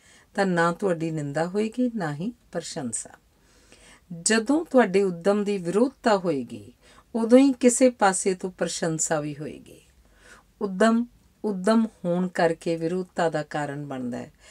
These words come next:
ਤੇ ਉੱਦਮ ਉੱਦਮ ਹੋਣ ਕਰਕੇ ਹੀ ਪ੍ਰਸ਼ੰਸਾ ਦਾ ਕਾਰਨ ਵੀ ਬਣਦਾ ਹੈ। ਸੰਸਾਰ ਵਿੱਚ ਕੋਈ ਵੀ ਉੱਦਮ, ਉੱਦਮੀ ਅਜਿਹਾ ਨਹੀਂ ਹੋਇਆ ਜਿਸ ਦਾ ਵਿਰੋਧ ਨਾ ਹੋਇਆ ਹੋਵੇ। ਸੰਸਾਰ ਦੇ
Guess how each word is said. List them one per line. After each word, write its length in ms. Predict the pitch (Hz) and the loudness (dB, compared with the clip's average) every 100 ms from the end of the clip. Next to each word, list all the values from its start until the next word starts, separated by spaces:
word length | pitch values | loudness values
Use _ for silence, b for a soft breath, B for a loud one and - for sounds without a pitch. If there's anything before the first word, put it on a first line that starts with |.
| b - | b -2
ਤੇ 120 | 214 | 2
ਉੱਦਮ 400 | 202 180 202 214 - 226 | 2 2 0 0 -4 -6
ਉੱਦਮ 380 | 196 202 277 | 2 6 6
ਹੋਣ 260 | 269 247 226 | 6 4 4
ਕਰਕੇ 440 | 226 214 180 - | 4 4 4 0
ਹੀ 180 | 208 135 b b _ | -2 -2 b b _
ਪ੍ਰਸ਼ੰਸਾ 580 | 160 151 - 143 139 160 | -8 -6 -8 -8 -4 -4
ਦਾ 140 | 165 | -4
ਕਾਰਨ 400 | 175 180 165 165 | -4 -2 -2 -2
ਵੀ 120 | 165 170 | -6 -10
ਬਣਦਾ 340 | 160 151 151 | -10 -12 -14
ਹੈ। 100 | 165 _ _ b b b b b b b - | -18 _ _ b b b b b b b -4
ਸੰਸਾਰ 720 | - 226 220 - 240 214 226 | 2 4 4 6 6 6 4
ਵਿੱਚ 280 | 233 233 247 - | 0 -2 -8 -6
ਕੋਈ 320 | 240 233 240 | 4 6 8
ਵੀ 140 | 240 233 | 6 2
ਉੱਦਮ, 380 | 208 180 196 202 _ 208 | 0 -2 -2 -4 _ -8
ਉੱਦਮੀ 460 | 185 214 208 202 | -2 0 2 2
ਅਜਿਹਾ 320 | 185 185 185 | 2 0 0
ਨਹੀਂ 260 | 180 180 208 | -2 -4 -4
ਹੋਇਆ 400 | 185 147 139 135 b b b | -4 -4 -6 -8 b b b
ਜਿਸ 240 | 165 185 185 | -6 -4 0
ਦਾ 160 | 180 | 0
ਵਿਰੋਧ 380 | 165 156 190 190 | 0 0 -2 -2
ਨਾ 340 | 170 147 151 156 | -4 -2 -2 -4
ਹੋਇਆ 340 | 147 139 131 | -6 -8 -8
ਹੋਵੇ। 320 | 127 - - - _ b b b b - | -10 -16 -18 -20 _ b b b b -6
ਸੰਸਾਰ 760 | - 196 185 180 208 190 196 | -2 0 2 4 6 6 6
ਦੇ 220 | 185 190 | 2 -2